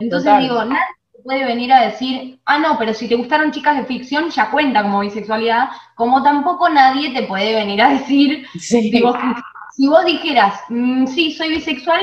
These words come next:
Speaker 1: pero solamente me gustan chicas de películas", nadie te puede venir a decir,
Speaker 2: No,
Speaker 1: "Ah,
Speaker 2: no
Speaker 1: no,
Speaker 2: sos.
Speaker 1: entonces es sexual", porque no sé, no, digo, no.
Speaker 2: Claro.
Speaker 1: Solo vos sabés cuál es tu etiqueta y si te la querés poner y por dónde y para qué y cuándo
Speaker 2: Total.
Speaker 1: y cómo.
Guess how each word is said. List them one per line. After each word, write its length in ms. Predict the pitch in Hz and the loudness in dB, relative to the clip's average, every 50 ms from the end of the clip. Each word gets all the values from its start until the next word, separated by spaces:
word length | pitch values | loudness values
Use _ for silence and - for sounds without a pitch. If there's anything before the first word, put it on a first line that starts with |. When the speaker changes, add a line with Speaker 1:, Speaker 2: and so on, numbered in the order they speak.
| 392 | -2
Speaker 1:
pero 160 | - 269 233 226 | -2 -2 -2 -2
solamente 440 | - 262 262 262 269 269 269 262 262 | 0 0 0 2 2 0 0 -2 -2
me 120 | 254 254 | -2 -2
gustan 280 | 254 254 254 247 247 220 | -2 0 0 -2 -2 -4
chicas 240 | 247 254 262 254 | -2 -2 0 0
de 80 | 240 220 | 0 -2
películas", 560 | 214 269 285 311 294 - - 277 294 294 320 349 - - - - _ _ | -2 -2 -4 -4 -6 -6 -6 -4 -2 -2 -2 -2 -6 -12 -18 -20 _ _
nadie 340 | - 202 233 254 285 285 233 | -2 0 0 0 0 0 -2
te 80 | 220 | -2
puede 220 | 214 202 226 214 208 | 0 0 0 0 0
venir 240 | 202 208 208 208 208 | 0 0 2 4 4
a 80 | 202 | 4
decir, 540 | 202 196 196 - 233 226 220 208 202 - - - _ _ _ | 4 2 -2 -4 -4 -2 -2 -2 -4 -8 -12 -20 _ _ _
Speaker 2:
No, 180 | 175 185 190 185 | 0 4 4 6
Speaker 1:
"Ah, 80 | 175 | 6
Speaker 2:
no 60 | - | 6
Speaker 1:
no, 80 | - - | 4 4
Speaker 2:
sos. 40 | - 180 | 6 6
Speaker 1:
entonces 240 | 170 170 277 - - | 4 2 0 -4 -10
es 60 | - _ 220 185 | -12 _ -14 -14
sexual", 320 | - - 214 196 190 185 - | -8 -2 0 0 0 0 -2
porque 240 | 190 185 180 202 | -6 -6 -6 -6
no 100 | 196 202 | -6 -6
sé, 140 | 196 - 202 | -6 -8 -10
no, 140 | 208 220 214 - - - _ - 170 170 | -10 -8 -8 -8 -10 -14 _ -20 -14 -10
digo, 200 | 190 202 202 202 | -6 -4 -2 0
no. 280 | 214 247 240 - - - - - - _ _ _ _ _ | 2 2 2 0 -2 -8 -14 -20 -20 _ _ _ _ _
Speaker 2:
Claro. 340 | - 214 214 202 180 156 143 | 0 2 2 2 2 0 0
Speaker 1:
Solo 280 | 302 349 359 370 320 262 | 0 0 0 0 0 0
vos 60 | - - _ _ - - - - _ _ _ _ _ | -4 -6 _ _ -16 -14 -14 -18 _ _ _ _ _
sabés 480 | - 214 208 208 220 233 233 226 - - - | 2 2 2 4 4 2 0 -2 -4 -6 -2
cuál 200 | 233 220 226 233 | 0 0 0 0
es 100 | 220 - | -4 -4
tu 80 | - 202 | -6 -8
etiqueta 420 | 196 - 180 - 214 233 233 294 | -8 -8 -6 -4 -2 0 0 0
y 60 | 277 | -2
si 120 | - - 226 | -2 -4 -8
te 80 | 202 196 | -6 -6
la 140 | 185 180 185 | -6 -6 -6
querés 200 | 190 185 185 185 | -6 -8 -8 -6
poner 440 | - 202 180 185 214 240 294 339 - - | -6 -6 -4 -2 0 -2 -2 -2 -6 -6
y 120 | 208 202 | -6 -6
por 260 | - - 190 180 175 | -6 -6 -6 -6 -4
dónde 300 | 180 202 233 240 269 277 | -4 -4 -4 -2 -2 -2
y 100 | 285 240 | -2 -2
para 300 | 196 - 220 196 165 165 | 0 0 0 0 0 -2
qué 320 | - 196 190 165 - - - - _ | -4 -6 -6 -8 -8 -12 -20 -20 _
y 120 | - 185 180 | -14 -14 -8
cuándo 340 | - - 208 226 240 233 | 0 0 2 2 2 0
Speaker 2:
Total. 140 | 208 202 202 | -2 -2 -2
Speaker 1:
y 140 | 185 175 - | -6 -10 -8
cómo. 160 | - 214 214 | -6 -6 -6